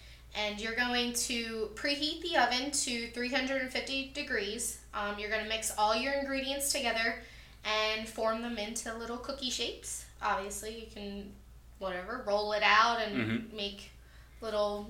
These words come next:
Speaker 1: I don't know, stars or whatever you wanna do,
Speaker 2: Sure.
Speaker 1: or just make the traditional cookie shape. And then you're gonna bake for fifteen to twenty minutes, and that's it. And then enjoy.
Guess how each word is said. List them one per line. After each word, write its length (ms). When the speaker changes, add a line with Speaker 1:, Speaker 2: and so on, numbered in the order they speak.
Speaker 1:
I 80
don't 220
know, 60
stars 600
or 140
whatever 300
you 100
wanna 220
do, 160
Speaker 2:
Sure. 180
Speaker 1:
or 140
just 200
make 220
the 80
traditional 480
cookie 300
shape. 320
And 140
then 180
you're 160
gonna 240
bake 260
for 320
fifteen 520
to 60
twenty 360
minutes, 520
and 500
that's 160
it. 140
And 160
then 320
enjoy. 480